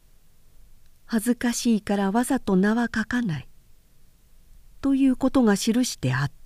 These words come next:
た。読み終わった時、井出三郎の顔は赤くなっていた。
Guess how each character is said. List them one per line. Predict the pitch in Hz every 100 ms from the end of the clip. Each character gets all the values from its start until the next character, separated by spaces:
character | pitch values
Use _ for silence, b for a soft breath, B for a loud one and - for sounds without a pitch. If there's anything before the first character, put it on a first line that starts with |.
| -
た。 | 104 - - - - - - - _ _ - _ _ _ _ _ _ - - - -
読 | 139 139
み | 175
終 | 220 214
わ | 226
っ | -
た | - 139
時、 | 151 131 - - - _ - _ _ _ _ -
井 | 226
出 | 262
三 | - 247
郎 | 208 180 175
の | 170
顔 | 196 190 190
は | 190
赤 | 190 294 311
く | 262
な | 269
っ |
て | - -
い | 107 -
た。 | -